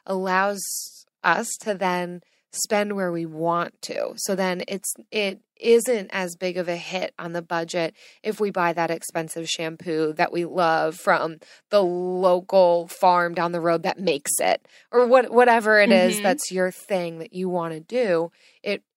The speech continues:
Speaker 1: this frees up the money to do that. So fru-, frugality isn't about a bunch of, like, cheap people who have no money, like, getting together and being like, "How do we,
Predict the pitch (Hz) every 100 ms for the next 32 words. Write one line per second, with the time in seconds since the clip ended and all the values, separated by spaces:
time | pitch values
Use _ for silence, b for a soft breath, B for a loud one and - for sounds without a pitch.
0 | _ 180 233 233 - 226 214 208 - 180
1 | 175 175 165 160 165 175 165 - - -
2 | 185 180 - 247 240 - - 208 233 277
3 | 247 208 190 202 190 190 175 180 180 185
4 | 165 - - 202 - 190 190 - 175 170
5 | 233 233 240 208 208 185 185 180 175 170
6 | 175 180 175 175 175 170 165 165 165 165
7 | 160 185 214 247